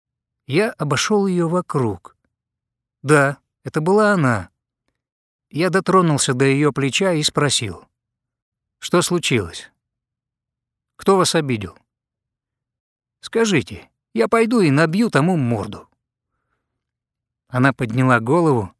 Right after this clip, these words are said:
сквозь слезы улыбнулась. «Морду никому бить не надо. А я вот слышала, что Наревский плацдарм — это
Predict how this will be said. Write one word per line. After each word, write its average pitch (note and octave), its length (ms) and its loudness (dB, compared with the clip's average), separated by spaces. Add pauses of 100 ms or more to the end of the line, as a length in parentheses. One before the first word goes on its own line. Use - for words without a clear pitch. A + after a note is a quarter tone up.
(280)
сквозь - 400 -2
слезы D3 400 0
улыбнулась. B2 760 -2 (1160)
«Морду F#3+ 380 -2
никому F#3 420 0
бить E3+ 260 -2
не F#3 140 0
надо. C#3 480 -4 (1800)
А D#3+ 80 -6
я F3 160 0
вот F3+ 160 -2
слышала, F#3 500 -2
что F3 300 -2 (1160)
Наревский F3 640 0
плацдарм — F3 640 0 (1900)
это D#3 260 -6